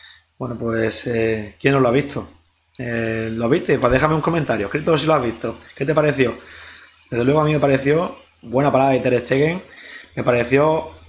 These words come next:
mm, pues, algo completamente genial, ¿vale? Voy a alentar un poquito a nuestros chicos. Creo que vamos, eh, jugando ahora mismo peor que ellos. Eh, han tenido cuatro ocasiones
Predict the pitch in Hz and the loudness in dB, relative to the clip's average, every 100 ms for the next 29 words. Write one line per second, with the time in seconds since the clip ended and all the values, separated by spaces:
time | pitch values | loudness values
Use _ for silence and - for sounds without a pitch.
0 | - - 117 113 127 117 117 - - 120 | -20 -14 -12 -8 -4 -2 -2 -6 -8 -2
1 | 131 139 147 139 131 135 139 135 110 110 | 2 2 2 2 2 2 2 0 0 -2
2 | 107 117 139 151 180 175 - - 135 135 | -2 2 2 4 4 0 -4 -2 2 2
3 | 135 156 143 139 147 139 135 117 - 135 | 2 0 2 2 2 0 0 -4 -2 0
4 | 165 180 139 135 135 131 131 135 127 120 | 0 0 2 2 2 4 2 2 0 0
5 | 127 131 127 127 127 120 131 135 - 123 | 0 0 2 2 0 -2 0 0 0 0
6 | 127 175 - - - - - - - - | 2 0 -2 -14 -20 -20 -20 -20 -20 -20
7 | _ - 120 117 120 123 139 139 151 156 | _ -2 2 2 2 2 0 2 2 2
8 | 139 127 - 135 151 160 - | 2 0 2 2 2 0 -4